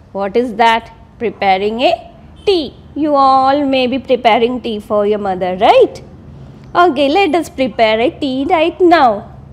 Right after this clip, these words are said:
What will be the input for it?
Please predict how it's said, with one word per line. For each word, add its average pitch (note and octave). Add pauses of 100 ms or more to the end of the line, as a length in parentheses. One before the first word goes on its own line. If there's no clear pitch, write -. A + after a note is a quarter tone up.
(760)
What A#4+
will C#4+
be G#3
the A3
input G#4
for A#3
it? G3